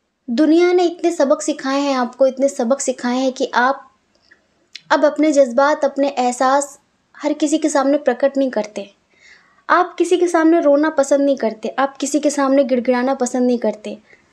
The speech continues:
आप किसी के सामने अपनी कमज़ोरी दिखाना पसंद नहीं करते, क्योंकि हर एक व्यक्ति आपको एक लेसन दे के गया है और आप ज़िंदगी से हमेशा कुछ ना कुछ सीखते रहते हैं, सीख लेते हैं।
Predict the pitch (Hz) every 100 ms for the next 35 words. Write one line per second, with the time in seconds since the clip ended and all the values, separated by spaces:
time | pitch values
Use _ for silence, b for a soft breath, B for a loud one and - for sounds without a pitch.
0 | b b b b b 311 339 - 339 339
1 | 349 339 320 339 330 330 339 311 302 302
2 | 320 339 233 226 _ - 226 269 277 302
3 | 330 294 277 285 277 254 226 214 220 -
4 | _ _ _ _ _ _ _ B B -
5 | 339 330 359 370 - - _ _ _ 262
6 | 285 370 - 320 320 262 285 277 330 285
7 | 262 262 - 294 294 254 240 277 269 226
8 | 226 208 214 208 208 226 B B B B
9 | B 320 339 339 349 302 294 285 269 294
10 | 320 320 277 262 269 311 311 311 294 294
11 | 294 311 - 269 254 - 269 226 202 233
12 | 240 - 311 320 285 214 - 208